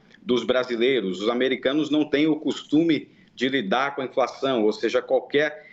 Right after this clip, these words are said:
eh, reação inflacionária que aumente um pouco os preços no supermercado já gera uma série de preocupações por parte deste eleitor médio americano. E também há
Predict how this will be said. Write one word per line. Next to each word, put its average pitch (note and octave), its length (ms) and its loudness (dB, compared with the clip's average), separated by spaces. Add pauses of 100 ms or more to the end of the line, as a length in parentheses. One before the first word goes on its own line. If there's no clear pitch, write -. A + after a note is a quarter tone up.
(160)
eh, G#2+ 640 2
reação C#3 560 -2
inflacionária A#2+ 960 0
que C3 140 -6
aumente B2+ 760 0 (200)
um C3+ 140 -2
pouco E3+ 500 0
os G#2+ 120 -6
preços B2 460 -2
no A2 80 0
supermercado B2 800 -2
já D3+ 160 0
gera C3+ 420 0 (240)
uma C#3 160 0
série A#2+ 360 0
de B2 100 -16
preocupações A#2+ 960 -2 (200)
por - 240 2
parte A#2+ 420 -2
deste A#2+ 520 -2
eleitor B2 560 0
médio A2+ 420 0
americano. F#2 600 -2 (280)
E - 100 2
também G#3+ 440 -2
há F3+ 380 -4